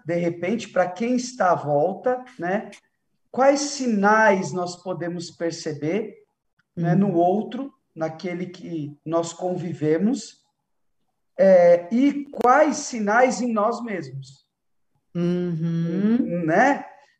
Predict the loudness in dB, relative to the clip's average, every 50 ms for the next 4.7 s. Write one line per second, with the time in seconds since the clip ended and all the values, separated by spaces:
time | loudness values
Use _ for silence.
0 | _ -6 -2 0 0 0 0 0 2 4 4 4 4 2 -2 -2 -2 0 0 0
1 | -2 -2 -4 -6 -8 -12 -18 _ _ _ _ _ _ _ _ 4 6 6 8 8
2 | 6 6 4 2 0 0 0 4 4 4 4 4 0 -2 0 2 2 4 2 2
3 | -2 -4 -6 -10 -12 -10 -8 -8 -6 -4 -4 -4 -4 -4 -4 -4 -4 -4 -4 -6
4 | -8 -8 -6 -4 -2 -2 0 0 0 -2 -4 -6 -10